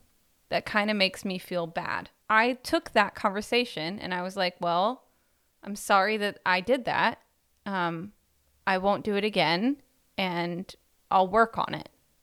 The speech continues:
That is the difference. Like, if you're telling <laughs> somebody, "I feel this way and it sucks," and they immediately go to, "Well, fuck you," that's toxic. Like,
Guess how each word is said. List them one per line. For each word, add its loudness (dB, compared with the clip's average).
That 6
is 0
the -2
difference. -2
Like, -2
if -4
you're -6
telling -4
<laughs> -10
somebody, 2
"I -8
feel -2
this -2
way 4
and -2
it -6
sucks," 2
and 0
they 6
immediately 0
go 6
to, -4
"Well, 0
fuck 10
you," -2
that's -6
toxic. -4
Like, -2